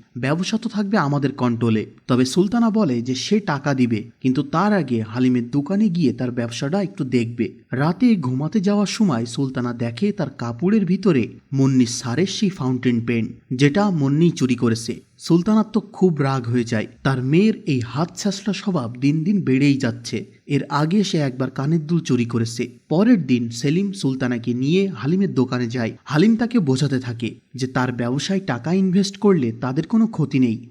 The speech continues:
বরং লাভ হবেই। সেই সময় হালিমের দোকানে থাকা একটা টিভিতে তারা নিউজ দেখে চিটাগাংয়ে তাদের সেই ক্লিনিক থেকে পুলিশ একটি মাদক পাচারকারী চক্রকে আটক করেছে। এই নিউজ দেখে সুলতানা তো ভয় পেয়ে যায়।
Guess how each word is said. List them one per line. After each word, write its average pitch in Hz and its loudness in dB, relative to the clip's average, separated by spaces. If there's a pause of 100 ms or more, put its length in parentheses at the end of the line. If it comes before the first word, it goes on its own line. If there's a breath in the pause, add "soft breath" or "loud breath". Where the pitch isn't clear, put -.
বরং 156 2
লাভ 123 -2
হবেই। 117 -2 (220 soft breath)
সেই 233 4
সময় 131 0
হালিমের 131 0
দোকানে 202 2
থাকা 180 -2
একটা - -6
টিভিতে 143 0
তারা 123 -6
নিউজ 151 0
দেখে 139 -4 (180)
চিটাগাংয়ে 208 2
তাদের 127 -2
সেই 123 -4
ক্লিনিক 180 0
থেকে 123 0
পুলিশ 151 -2 (140)
একটি 135 -2
মাদক 127 -2
পাচারকারী 208 0
চক্রকে 180 -2
আটক 131 -2
করেছে। 117 -2 (220)
এই 170 6
নিউজ 233 4
দেখে 143 2
সুলতানা 180 0
তো 196 -2
ভয় 123 -2
পেয়ে 127 2
যায়। 110 -4